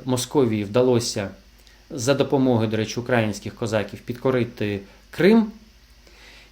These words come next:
І Слободську українську цю провінцію її перейменували в Слободсько-українську губернію. Ця Слободсько-українська губернія проіснувала до тисяча вісімсот тридцять п'ятого року з центром в місті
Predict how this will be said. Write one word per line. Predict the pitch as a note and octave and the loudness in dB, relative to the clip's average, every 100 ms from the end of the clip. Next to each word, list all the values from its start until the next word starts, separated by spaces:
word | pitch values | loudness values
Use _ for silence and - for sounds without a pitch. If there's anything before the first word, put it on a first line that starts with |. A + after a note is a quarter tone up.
| - | -6
І | B2+ B2+ B2 A#2+ A#2 A2+ A#2 B2 | -2 0 2 4 4 2 -2 -6
Слободську | - D#3 C#3+ D3 C#3+ - - B2+ A#2+ A#2 - - - - | -8 -4 2 2 2 -8 -2 2 2 2 -4 -20 -18 -14
українську | B2 D3 B2+ A2 - A#2 | 0 2 4 2 -4 -6
цю | A2 - | -6 -8
провінцію | - B2+ G#3 A#3+ - C#3+ | 0 2 4 4 2 -4
її | A#2+ D#3+ | -4 -2
перейменували | - B2+ A2+ A2 A2+ D#3+ F#3+ D3 C3+ - - - - | -2 0 0 0 2 4 6 4 0 -6 -20 -20 -20
в | |
Слободсько-українську | - A#2+ C3+ F3 - B2 B2 C#3 D#3 - - C#3+ E3 | -8 0 0 0 -2 -4 4 4 4 -4 -8 -6 -4
губернію. | B2+ C#3 A#2 G#2 F#2+ F#2+ G2 | -6 0 2 2 -2 -8 -8
Ця | - C#3+ B2+ | 2 4 4
Слободсько-українська | - B2+ C3 B2+ - A#2+ B2+ B2 G#2 - G#2+ | 0 0 0 0 -4 -4 2 2 2 -4 -8
губернія | A2 D#3 B3 G3 C#3 | -2 4 4 4 -2
проіснувала | - A#2 - B2 F3+ F#3 B2 | -2 -4 -2 2 4 4 2
до | A2+ B2 | 0 -2
тисяча | D3 - - A#2 | -2 -6 -4 -4
вісімсот | A2+ A#2+ - G#3 G#3+ - - - - | -4 -8 0 0 0 -16 -20 -20 -4
тридцять | B2+ F#3 - D3+ - | -2 0 0 -2 -2
п'ятого | - G#2+ C#3+ D#3 B2 A#2 | -6 2 2 2 -4 -2
року | A2 G2 - G2 | -2 -4 -8 -16
з | |
центром | - - G3 G3+ B2 | -4 2 4 4 -2
в | G2+ | 0
місті | A#2 E3 - - | -2 -2 -6 -6